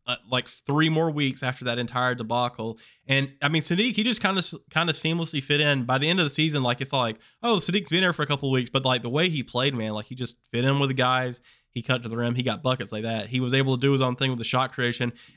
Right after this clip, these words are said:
And the shot creation was something that, you know, we heard from the Pistons fans. You know, they were, you know, talking about, like, "Oh, he occasionally, like, calls his own number." Or remember that article that was pretty much,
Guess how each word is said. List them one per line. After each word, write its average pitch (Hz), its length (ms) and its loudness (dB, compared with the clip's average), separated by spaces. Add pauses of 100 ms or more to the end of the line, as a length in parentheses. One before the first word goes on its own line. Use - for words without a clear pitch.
And 196 100 0
the 196 40 4
shot 330 240 2
creation 202 320 -2
was 151 100 -4
something 180 360 0
that, 131 120 2
you 139 100 0
know, 135 120 4
we 143 160 2
heard 151 280 0
from 135 120 -4
the 117 80 0
Pistons 143 400 -2
fans. 104 480 -8
You 113 80 -14
know, 104 100 -8
they 123 160 0
were, 117 280 -2 (520)
you 170 100 0
know, 123 80 2
talking 143 240 -2
about, 120 200 0
like, 120 100 -6
"Oh, 135 220 2
he 135 140 4
occasionally, 135 380 -2
like, 104 140 -6 (160)
calls 151 240 0
his 139 140 -2
own 131 160 2
number." 160 440 0 (280)
Or 113 540 -2
remember 208 340 4
that 247 120 0
article 151 480 0
that 123 160 2
was 123 100 -4
pretty 190 180 -2
much, 151 240 -2